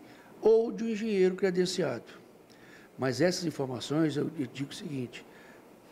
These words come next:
seria importante que haja essa, esse comparecimento aqui à secretaria para a gente poder informar como é que,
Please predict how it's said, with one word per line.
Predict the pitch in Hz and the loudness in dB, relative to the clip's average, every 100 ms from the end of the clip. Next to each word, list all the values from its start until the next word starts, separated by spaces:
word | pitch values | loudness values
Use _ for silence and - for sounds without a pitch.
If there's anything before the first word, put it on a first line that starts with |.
| - | -12
seria | - 147 151 | -2 2 4
importante | 170 165 135 - 156 185 - | 2 0 -4 -2 0 0 -2
que | - 156 | -2 2
haja | 131 135 123 | 4 2 0
essa, | 131 - 131 127 127 104 - - - | -4 0 0 0 -8 -12 -20 -20 -10
esse | 127 123 - | -8 -8 -4
comparecimento | 165 208 196 170 151 - 135 131 131 131 | 0 2 4 2 2 -4 -4 -2 -4 -6
aqui | - 123 | -8 -8
à | |
secretaria | - 117 120 117 131 170 143 - - - - - | -8 -10 -8 -6 -4 -2 -4 -8 -20 -20 -20 -8
para | - | 0
a | 170 | 2
gente | 175 175 | 2 0
poder | 185 165 175 | 0 4 2
informar | 170 165 131 139 151 156 123 - - - - - | 2 -2 -2 -4 -4 -6 -10 -20 -20 -20 -20 -6
como | - 165 156 | 2 4 4
é | 156 | 0
que, | - 175 | -2 -8